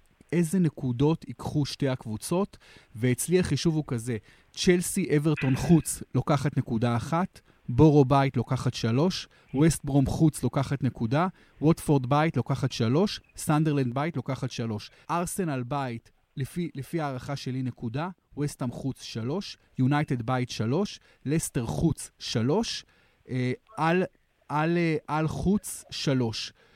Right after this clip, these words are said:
על חוץ אחת. אז <laughs> לפי הערכה שלי לוקחת אחת עשרה נקודות, בעוד שצ'לסי לוקחת אחת עשרה נקודות, ולכן צ'לסי אלופה.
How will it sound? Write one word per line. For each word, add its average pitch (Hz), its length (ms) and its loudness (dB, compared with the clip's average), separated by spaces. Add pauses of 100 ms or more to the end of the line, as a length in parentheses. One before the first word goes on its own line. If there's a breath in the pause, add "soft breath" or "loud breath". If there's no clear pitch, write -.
(200 soft breath)
על 170 160 4
חוץ - 300 4
אחת. - 560 -4 (300 soft breath)
אז 135 200 2 (100)
<laughs> 147 120 -2
לפי 190 180 0
הערכה 175 300 0
שלי 190 180 -2
לוקחת 170 480 -2
אחת 160 300 -4
עשרה 180 220 -2
נקודות, 170 560 2
בעוד 127 220 0
שצ'לסי 175 440 0
לוקחת 180 380 -2
אחת 170 240 -4
עשרה 175 200 -4
נקודות, 185 460 2 (340 loud breath)
ולכן 123 360 2
צ'לסי 139 380 0
אלופה. 117 340 -4